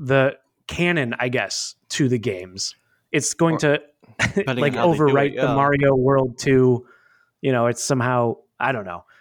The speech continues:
Speaker 1: Uh, but it, it feels like it is the same as the games, even though it's obviously a different cast. It does, it, it's, it's not like, oh, this,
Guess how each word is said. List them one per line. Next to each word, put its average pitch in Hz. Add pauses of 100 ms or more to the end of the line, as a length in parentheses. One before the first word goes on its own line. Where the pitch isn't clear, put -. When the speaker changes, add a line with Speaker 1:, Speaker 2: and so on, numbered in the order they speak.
(180)
Speaker 1:
Uh, 117 (140)
but 156
it, 165
it 156
feels 185
like 143
it 143
is 131 (480)
the 147
same 127
as 120
the 117
games, 104
even 107
though 101
it's 95
obviously 104
a 98
different 104 (480)
cast. 113
It 104
does, 120
it, 113 (200)
it's, 110 (100)
it's 123
not 131
like, 123
oh, 147
this, -